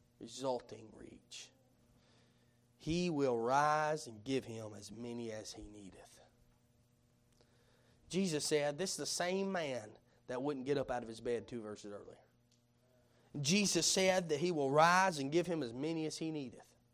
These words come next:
Friend, the persistence and the commitment of the man eventually paid off.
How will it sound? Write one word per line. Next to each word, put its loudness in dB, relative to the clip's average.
Friend, 12
the 4
persistence 6
and 4
the 4
commitment 6
of 0
the 0
man 4
eventually 2
paid 2
off. -6